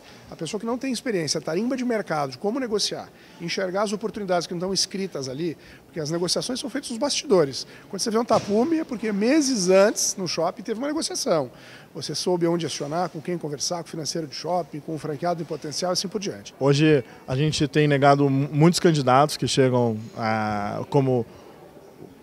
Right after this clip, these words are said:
Speaker 2: pra tentar se tornar franqueados da Salad. A gente tem um perfil muito específico, né, de ser uma pessoa que tem uma cabeça jovem, um espírito empreendedor, que queira trabalhar muito.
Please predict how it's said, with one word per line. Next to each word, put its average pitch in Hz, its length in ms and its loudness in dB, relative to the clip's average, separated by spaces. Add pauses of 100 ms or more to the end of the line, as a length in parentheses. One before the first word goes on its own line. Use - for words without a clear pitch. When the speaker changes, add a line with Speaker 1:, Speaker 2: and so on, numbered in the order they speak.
(200)
Speaker 2:
pra 131 120 8
tentar 139 400 4
se 135 100 -4
tornar 127 280 4
franqueados 123 420 0
da 123 120 2
Salad. 139 500 6 (340)
A 131 60 0
gente 135 120 0
tem 160 100 6
um - 20 6
perfil 160 260 2
muito 175 140 4
específico, 160 720 4 (400)
né, 123 280 -2 (380)
de 127 140 -4
ser 156 120 4
uma 156 120 8
pessoa 151 760 6
que 160 120 -4
tem 156 160 0
uma 160 100 4
cabeça 160 480 4
jovem, 139 360 2
um 139 40 0
espírito 156 420 2
empreendedor, 139 680 2 (200)
que 147 120 -6
queira 165 260 6
trabalhar 147 380 4
muito. 123 360 -4